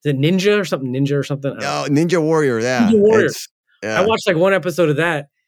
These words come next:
Speaker 1: and at forty, I'm forty-six years old. The forty-six, I'm like, I would, I would dislocate my shoulder. You know, I'd, like, pull a ligament. It's like, "I can't do that anymore. Can't do that anymore." <laughs> So it's like a
Speaker 2: Oh, I heard you dislocated your shoulder for a boot camp, huh?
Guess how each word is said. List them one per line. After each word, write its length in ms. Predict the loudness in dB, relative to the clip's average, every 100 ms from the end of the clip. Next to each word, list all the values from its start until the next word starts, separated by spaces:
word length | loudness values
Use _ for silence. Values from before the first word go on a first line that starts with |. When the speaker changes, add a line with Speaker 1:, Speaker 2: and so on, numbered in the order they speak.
| _ _ _ -6
Speaker 1:
and 140 | -2
at 140 | -2 -2
forty, 340 | 0 2 2
I'm 140 | -4
forty-six 480 | -2 0 0 -4 -4
years 120 | -2
old. 160 | -2 -2
The 40 |
forty-six, 520 | -2 0 0 0 -2 0
I'm 100 | 0
like, 220 | 0 -4
I 100 | -4
would, 240 | 0 0 -2
I 80 | -2
would 160 | -2 0
dislocate 560 | -2 -2 -2 0 0
my 140 | 0 -2
shoulder. 600 | 0 0 0 2 0 -2 _
You 180 | -2 0
know, 80 | 2
I'd, 140 | 2
like, 160 | 0 -2 -2
pull 220 | 2 2
a 20 |
ligament. 640 | 2 2 2 2 2 -2 -8 _ -20 -20 _
It's 160 | 0 2
like, 140 | 2
"I 60 | 0
can't 240 | -2 -2
do 120 | 0
that 200 | 0 0
anymore. 440 | -2 -2 0 -2 -4
Can't 260 | -6 -4
do 80 | -2
that 160 | -2 -2
anymore." 360 | -4 -2 -2
<laughs> 20 |
So 140 | -2 -4
it's 100 | -2
like 200 | -2 -2
a 200 | -2 -2
Speaker 2:
Oh, 80 | -2
I 140 | -2
heard 260 | -2 -4 -4
you 60 |
dislocated 600 | -4 -4 -4 -6 -4 -4
your 140 | -4 -6
shoulder 400 | -2 -2 -2 -4
for 260 | -2 0
a 80 | 0
boot 360 | -2 -4 -4 -4
camp, 340 | -4 -4 -6
huh? 300 | -6 -4 -6